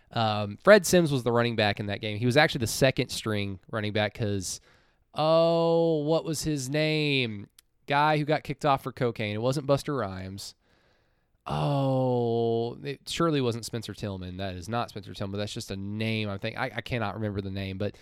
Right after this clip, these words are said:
the starting running back got hurt. Fred Sims had, like, two hundred some odd yards in the second half. O U beat Houston fairly handily as a result. Fred Sims left. He was a great running back. Barry Switzer tried his best to keep him.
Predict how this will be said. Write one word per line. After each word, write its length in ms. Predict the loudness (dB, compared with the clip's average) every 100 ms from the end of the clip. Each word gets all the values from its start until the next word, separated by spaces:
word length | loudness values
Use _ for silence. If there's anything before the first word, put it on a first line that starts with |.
| -20 -20 -20 -12
the 120 | -4 -2
starting 360 | 8 8 8
running 160 | 6 4
back 160 | 4
got 160 | 2 -2
hurt. 320 | 0 0 0
Fred 260 | 0 -2 0
Sims 280 | -4 -4 -2
had, 180 | 0
like, 160 | 0 -4
two 180 | -6 -8
hundred 260 | -4 -6 -4
some 180 | -4
odd 140 | -2 -2
yards 320 | 0 0 0
in 60 | -4
the 60 |
second 260 | -4 -4 -4
half. 240 | -4 -2
O 60 | -2
U 140 | -4
beat 200 | -4 -4
Houston 440 | -4 -6 -6 -10 -4
fairly 320 | -2 0 -2
handily 420 | -6 -8 -4 -2
as 160 | -2 -2
a 40 |
result. 460 | -2 0 -2 -4 -12 -20 -20 _ _ _ _
Fred 260 | 4 4 6
Sims 380 | 0 0 -2
left. 420 | 2 4 4 2 -6
He 120 | -4
was 140 | -2
a 40 | 0
great 280 | 2 4
running 180 | 2 0
back. 240 | 2 2 4
Barry 200 | 4 4
Switzer 280 | 2 -2
tried 300 | -4 2 4
his 100 | 2
best 220 | 0 0 0
to 60 |
keep 320 | -10 -8 -6 -2
him. 340 | -2 -2 -8